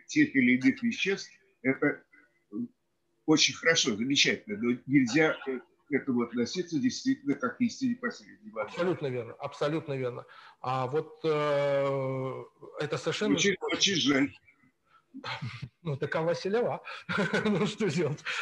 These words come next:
Speaker 2: Вот, э, э, э, это тоже метод, и это тоже метод со своей внутренней там точностью, со своей внутренней аппроксимацией. И более того, значит, они там всегда можно прочитать, что там что-то достраивалось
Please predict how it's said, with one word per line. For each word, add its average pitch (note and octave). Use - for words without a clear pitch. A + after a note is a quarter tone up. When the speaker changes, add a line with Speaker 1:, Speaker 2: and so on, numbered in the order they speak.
Speaker 2:
Вот, F3
э, F3
э, F3+
э, B3
это A#3+
тоже A3+
метод, C4
и F#3+
это F#3+
тоже G3
метод G3
со D3
своей E3+
внутренней C#3+
там C3
точностью, A3
со C#3
своей G3
внутренней D#3
аппроксимацией. G#3+
И F#3+
более A3+
того, A3
значит, -
они F#3
там F#3
всегда E3+
можно F3
прочитать, D#3
что -
там C3+
что-то A#3+
достраивалось D3+